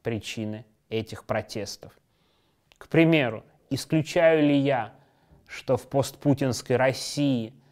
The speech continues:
любители Путина могут протестовать на улице? Совершенно не исключаю. Всё может быть, а я желаю вам до этого момента, до протеста путинистов, в постпутинской России,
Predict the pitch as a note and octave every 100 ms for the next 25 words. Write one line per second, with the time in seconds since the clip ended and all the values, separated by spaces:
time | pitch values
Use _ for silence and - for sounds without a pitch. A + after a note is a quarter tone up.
0 | _ _ _ _ _ - C3 C#3 D3+ D3
1 | C#3 B2+ C#3+ C3+ C3 B2+ C3 B2+ B2+ B2+
2 | A#2 A#2+ C3+ B2+ C3 C3+ C3+ E3+ F3+ D3
3 | - - _ _ _ _ _ _ _ -
4 | - C3 C3+ - D3+ C#3 B2+ B2+ A#2+ A2+
5 | - A#2 - B2 G2+ F2 _ _ _ _
6 | _ - D#3 D3 D3 C3 B2+ C3+ G3 G3+
7 | - _ _ _ _ _ A#2+ D3 F#3 D#3
8 | D#3+ E3 D#3 D3 D3+ D3+ - _ _ _
9 | A#2 C3 C#3 C#3 C3+ C3 C3+ C#3 C#3 C3
10 | A#2+ G#2+ G2 - _ - A#2+ B2 - C3
11 | - C#3+ C3+ - C3 - C#3+ - D3 D3+
12 | C#3+ - - G#2 - _ _ _ _ _
13 | - - C3+ - - D3 - C3+ - C3+
14 | C3+ B2+ - C#3+ C#3 A#2+ -